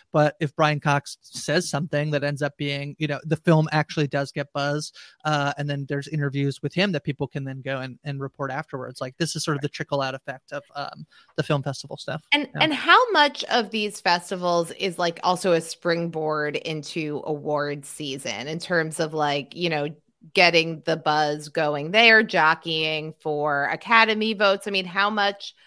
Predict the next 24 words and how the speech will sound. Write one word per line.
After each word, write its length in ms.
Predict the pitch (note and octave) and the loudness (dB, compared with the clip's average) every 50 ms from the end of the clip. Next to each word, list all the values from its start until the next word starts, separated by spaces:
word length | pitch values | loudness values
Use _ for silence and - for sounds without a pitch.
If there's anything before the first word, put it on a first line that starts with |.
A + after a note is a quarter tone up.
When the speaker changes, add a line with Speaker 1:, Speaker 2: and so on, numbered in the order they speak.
| _ - _ _ _ _ | _ -20 _ _ _ _
Speaker 2:
of 260 | - G3 F#3+ E3+ D#3+ D#3 | 2 2 2 2 0 4
that 380 | F3 E3 E3 E3 E3 E3 - - | 6 6 8 8 6 4 2 -4
starts 580 | - - - - - F#3 E3+ E3+ E3+ E3+ - - | -12 -18 -14 -4 -2 0 0 0 -2 -8 -12 -12
to 80 | - E3+ | -12 -12
happen 680 | D3+ - D#3 D#3 D#3 D3+ _ D#3+ D#3 D3 C#3+ C#3+ D3 | -8 -4 -4 -4 -4 -4 _ -8 -8 -8 -10 -12 -14
during 600 | C#3+ - D3+ D3 D3 D3 C#3+ C#3 C#3 C#3+ C3 - | -10 -8 -8 -8 -8 -8 -10 -10 -12 -12 -14 -16
these 240 | C#3+ D3 D3+ C#3 - | -16 -16 -16 -16 -12
festivals? 720 | - C#3 - - - - - - G2+ E2+ E2 E2 F#2 - - - - - - - _ _ | -10 -10 -10 -10 -14 -18 -14 -12 -12 -10 -10 -12 -12 -14 -16 -20 -20 -20 -20 -20 _ _
Speaker 1:
Yeah, 180 | - F3+ D3 C#3+ | 2 2 2 2
so, 160 | C3+ - F#3+ | 0 2 4
like, 160 | F3+ E3+ E3 | 4 4 4
a 60 | - F3+ | 4 4
lot 240 | E3 D#3+ D#3+ E3+ | 6 6 6 8
of 260 | F3+ F#3 F#3 D#3+ D#3+ - | 6 6 4 4 0 2
the, 500 | F3 E3 D#3+ D#3 D3 C#3+ C#3+ C#3+ C#3 - | 4 4 4 4 2 0 0 -2 -4 -4
a 60 | - D#3 | 0 4
lot 200 | E3 E3 F3 F#3 | 6 6 6 6
of 60 | E3+ | 4
these 200 | F3+ F3 - - | 4 2 2 0
films 540 | - - - D#3+ D3 D3 D3 D3 D3 C#3+ - | -6 -2 0 0 2 2 0 -2 -2 -4 -4
that 120 | D#3+ C#3+ | -4 -4
end 140 | D3 D3 D3 | -4 -4 -4
up 160 | D3 - _ - | -6 -6 _ -6
winning, 500 | D3+ D3 D3 D3 C#3+ C#3+ C#3+ C#3+ C#3+ | -4 -2 -2 -2 -2 -4 -6 -8 -12